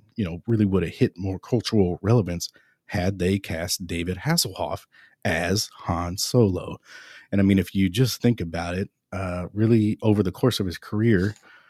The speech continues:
um, I guess, you know, Harrison Ford has been in some movies, but he's never really, um, hit critical mass in the way that Hasselhoff is through his character Mitch. And I really think, um,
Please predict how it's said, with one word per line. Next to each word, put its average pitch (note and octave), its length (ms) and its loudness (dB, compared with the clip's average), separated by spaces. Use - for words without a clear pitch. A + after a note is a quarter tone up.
um, F2+ 240 -4
I F2+ 100 -4
guess, - 540 -2
you G2+ 120 -4
know, F#2 280 -2
Harrison G2+ 380 -2
Ford G2+ 180 2
has F#2 100 4
been F#2 180 4
in G#2 120 4
some E2+ 240 0
movies, G2 400 2
but G#2 140 -6
he's D3 180 0
never G2 200 0
really, E2+ 440 -6
um, F2 340 -14
hit - 240 0
critical A2 380 6
mass F#2+ 500 -2
in G2 80 0
the F2 80 -6
way F2 340 -6
that D#2+ 220 -12
Hasselhoff E2+ 680 -6
is E2+ 180 -6
through - 180 -8
his E2 140 -6
character - 400 -8
Mitch. F2+ 420 0
And F#2 80 -6
I F#2+ 60 -2
really G2+ 300 0
think, F#2 480 -2
um, E2+ 320 -8